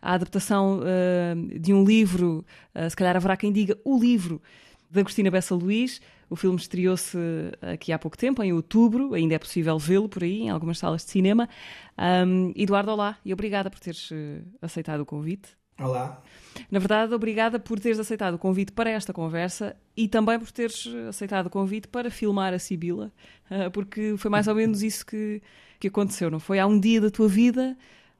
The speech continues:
Speaker 1: eh, em que acontece uma, uma conversa com o, com o produtor Paulo Branco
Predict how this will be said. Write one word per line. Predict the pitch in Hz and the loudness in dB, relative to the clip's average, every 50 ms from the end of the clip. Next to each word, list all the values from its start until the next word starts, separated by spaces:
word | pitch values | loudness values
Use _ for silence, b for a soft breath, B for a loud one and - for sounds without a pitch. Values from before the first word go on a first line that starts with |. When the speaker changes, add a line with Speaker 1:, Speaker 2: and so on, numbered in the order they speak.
| _ - | _ -4
Speaker 1:
eh, | 185 190 190 185 185 185 190 | 0 2 2 2 2 4 2
em | 196 | 2
que | 196 208 | 2 0
acontece | 196 202 202 190 185 202 196 196 196 - - 190 | 0 2 2 2 4 4 2 2 2 0 -4 -4
uma, | 185 180 175 170 170 165 | -2 -2 -2 -2 -2 -2
uma | 170 170 165 | -4 -4 -4
conversa | - 180 180 180 170 190 190 180 - - 170 | 0 0 0 2 4 2 2 2 -2 -6 -8
com | - 170 165 160 156 156 147 | -6 -4 -4 -2 -2 -4 -4
o, | 147 | -6
com | - - 156 | -8 -10 -10
o | 143 | -8
produtor | - 160 165 160 - - 165 160 | -6 -6 -8 -6 -6 -10 -10 -8
Paulo | - 170 160 165 160 | -6 -6 -6 -4 -2
Branco | 165 180 190 214 254 - | -2 -2 -2 -2 -4 -8